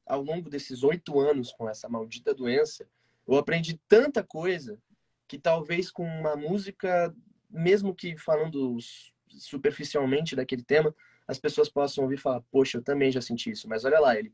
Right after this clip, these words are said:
conseguiu, ele, ele tá bem agora". E realmente, eu, eu estou bem nesse momento. É, tanto que o momento da música ser lançada foi um momento que passou tudo e a gente falou, "Olha, a gente tá bem, a gente consegue gravar essa música no estúdio, a gente consegue fazer um clipe com ela, a gente tem uma assessoria de imprensa.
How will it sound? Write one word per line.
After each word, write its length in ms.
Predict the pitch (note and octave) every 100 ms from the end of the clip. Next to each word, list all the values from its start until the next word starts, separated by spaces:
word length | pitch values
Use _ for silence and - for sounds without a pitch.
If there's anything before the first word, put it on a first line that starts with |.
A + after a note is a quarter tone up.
| -
conseguiu, 560 | C3 - - D3+ C3+ - _ _ _
ele, 220 | G#2+ A#2 -
ele 160 | A#2+ A#2+
tá 180 | C#3+ C#3+
bem 260 | E3+ F#3
agora". 300 | C3 G#2+ G#2
E 140 | D#3+ F3
realmente, 380 | E3+ G3+ G#3 C#3+
eu, 100 | -
eu 300 | C3 - C3+
estou 260 | B2 D3+
bem 300 | D3 C3+ C3+
nesse 240 | A#2+ A2+ A#2+
momento. 380 | A2 G#2 - _ _ _ _ _ -
É, 200 | - -
tanto 240 | - B2
que 80 | -
o 20 |
momento 320 | D3 D3 E3
da 100 | E3
música 220 | D#3 D3+ D3+
ser 140 | D3
lançada 280 | C3+ D3+ E3
foi 140 | E3
um 20 |
momento 300 | D#3 D3 D#3
que 140 | - D#3+ -
passou 400 | D#3+ D#3 F3+ F#3+
tudo 300 | - G3 F#3+
e 40 |
a 40 | F3+
gente 160 | F3
falou, 220 | - D#3
"Olha, 120 | F3 -
a 40 |
gente 200 | C3 C3+
tá 100 | E3+
bem, 220 | E3 F3+
a 40 | D3
gente 200 | C3 -
consegue 320 | C3+ C#3 C3
gravar 320 | C#3+ C#3+ C#3
essa 180 | D3+ D3+
música 240 | D3+ -
no 60 | D#3
estúdio, 320 | D#3 E3+ D#3
a 60 | B2+
gente 100 | -
consegue 300 | C3 C3 -
fazer 200 | C3 C#3+
um 120 | D#3
clipe 280 | - C3+ -
com 160 | -
ela, 200 | C#3 D3
a 20 |
gente 180 | A#2+ A#2+
tem 80 | C3+
uma 80 | C#3+
assessoria 380 | D3 D3 C#3+ D3+
de 80 |
imprensa. 380 | D3+ C#3+ D#3+ D#3+